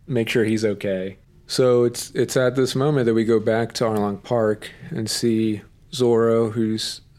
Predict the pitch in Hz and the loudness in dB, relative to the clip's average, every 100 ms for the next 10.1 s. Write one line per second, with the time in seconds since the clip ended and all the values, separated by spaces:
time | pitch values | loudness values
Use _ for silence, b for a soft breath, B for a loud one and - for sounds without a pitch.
0 | - 127 120 113 110 110 - - b b | -8 -2 0 2 2 0 -6 -20 b b
1 | b b 117 110 107 101 110 110 110 107 | b b -4 -2 -2 -4 -2 -2 0 0
2 | 107 110 104 - - - 113 107 110 107 | 0 0 -2 -4 -8 -4 -2 0 0 0
3 | 104 104 101 101 95 - _ _ 117 107 | -2 -2 -2 -2 -4 -12 _ _ -4 -2
4 | 104 - 110 - 117 110 107 107 104 107 | -2 -4 -8 -4 -2 -2 0 0 0 -4
5 | - - 120 - 151 147 127 110 107 - | -12 -6 -6 -2 0 2 2 0 -2 -2
6 | 104 95 95 92 95 - _ - 110 113 | -2 -2 -6 -6 -8 -14 _ -6 -4 -4
7 | - - 131 127 135 - 180 151 - 131 | -6 -4 -4 0 0 0 0 -2 -2 0
8 | 139 135 123 127 117 117 123 - 135 127 | 2 0 0 -2 -2 -2 -2 0 2 2
9 | 113 113 113 113 110 110 - 113 107 107 | 2 2 4 4 2 0 -2 -4 -2 -2
10 | 104 | -4